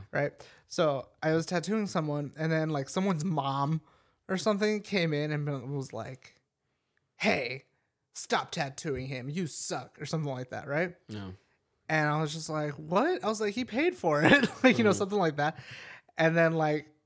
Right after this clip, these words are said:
Speaker 1: she brought someone else with him, like, some other tattoo
Speaker 2: Some
Speaker 1: artist.
Speaker 2: backup?
Speaker 1: Yeah, and she, no, it was, like, another tattoo artist
Speaker 2: Mm.
Speaker 1: who was just like, "Yeah,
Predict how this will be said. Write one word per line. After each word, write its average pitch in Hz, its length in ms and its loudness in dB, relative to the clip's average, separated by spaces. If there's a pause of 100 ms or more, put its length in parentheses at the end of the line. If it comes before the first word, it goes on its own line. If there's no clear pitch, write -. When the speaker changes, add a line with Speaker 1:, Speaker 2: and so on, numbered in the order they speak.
(320)
Speaker 1:
she - 280 -2
brought 202 280 2
someone 202 220 0
else 185 240 2
with 175 140 -4
him, 165 320 -4
like, 139 280 -6
some 165 200 -6
other 139 380 -2
tattoo 143 280 0
Speaker 2:
Some 147 140 4
Speaker 1:
artist. 120 60 0
Speaker 2:
backup? 123 440 4 (220)
Speaker 1:
Yeah, 208 300 6
and 175 100 4
she, 165 160 2
no, 233 300 8
it 202 40 8
was, 233 120 2
like, 269 100 0
another 233 220 6
tattoo 233 440 2
artist 147 360 0
Speaker 2:
Mm. 107 300 -6 (480)
Speaker 1:
who 214 80 6
was 196 140 8
just 180 300 0
like, 165 420 2
"Yeah, 180 640 4